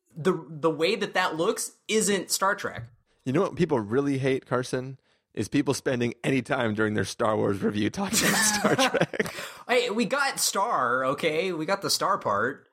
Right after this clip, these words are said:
Speaker 2: Yes. And in
Speaker 1: Anyway.
Speaker 2: Star Trek, there are wars that take place in space.
Speaker 1: Th-, yes, exactly.
Speaker 2: And they're also probably in galaxies far, far away.
Speaker 1: And they were also directed by J J Abrams.
Speaker 2: Just
Speaker 1: Some of them.
Speaker 2: because, just because, uh,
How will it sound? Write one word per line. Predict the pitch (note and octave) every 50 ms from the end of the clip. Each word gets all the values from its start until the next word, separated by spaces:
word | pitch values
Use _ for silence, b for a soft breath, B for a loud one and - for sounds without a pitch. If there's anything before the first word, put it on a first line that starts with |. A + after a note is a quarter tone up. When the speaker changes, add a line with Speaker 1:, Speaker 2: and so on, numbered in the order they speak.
| _ _
Speaker 2:
Yes. | - - - - - C3+ - - - _
And | C#3+ E3
in | D#3 D3+
Speaker 1:
Anyway. | D#3 C3 A2
Speaker 2:
Star | G#2+ - F3
Trek, | - - - - - -
there | B2 -
are | A#2+ C#3 B2+
wars | A#2+ A#2+ A#2+ A#2 G#2+ G#2+ G#2
that | - G#2+ -
take | - A#2 A2+ -
place | - A#2 A2 A2 A2 -
in | - - A2+ G2+
space. | - - A2+ - - C#3 - - - C#3+
Speaker 1:
Th-, | D3 D3 C#3+ B2
yes, | C#3 C#3+ D#3+ D3+ A#2 G2+ - -
exactly. | C3 A2 A#2 C#3 B2+ C#3 C#3 - -
Speaker 2:
And | E3 F3+ F3 D3+
they're | D3 D3 -
also | D#3 D#3 D3+ - D3 C3+ A2
probably | G#2+ - - C3+ C3+ C3+ C3+ A#2+ A2+ A2
in | G#2+ G#2+
galaxies | G#2+ G2+ A2 A2+ A2 G#2 - A2+ F#2+ -
far, | G#2 G2+ G2+ G2+
far | - G2+ A2
away. | - D#3
Speaker 1:
And | F#3+
they | G3+ G3
were | G3 G3 G3+ -
also | E3 E3 F3+ G3+ G3 - F#3 E3 D3+ D3 C#3+ C#3 C3+ B2+
directed | A#2+ C3 A#2 C3 C#3 C#3 - C3 A2
by | B2 A#2 A2+
J | A2+ A#2+ A#2+ B2
J | A2+ A#2 G#2+
Abrams. | A2+ - A#2 A#2+ G#2 G2+ G2+ F#2+ F#2 G2 G2+ G#2 - - - _ _ _ _ _ _ _ _ _ _ _ - - _ _ _ _ _ _ _ _ _ _ _ _ _ _ _ _ _ _ _ _ _ _ _ - - -
Speaker 2:
Just | - -
Speaker 1:
Some | D3+ D3+
of | C3+
them. | A#2 G#2
Speaker 2:
because, | G2 - E3 D3+ C#3+ C3+ B2+ A2+
just | - D3 D3 -
because, | - D#3+ - - D3 C#3+ C#3 C3 B2 A#2 A#2+
uh, | - A2+ G#2+ G#2 G2 G#2 G#2+ G2+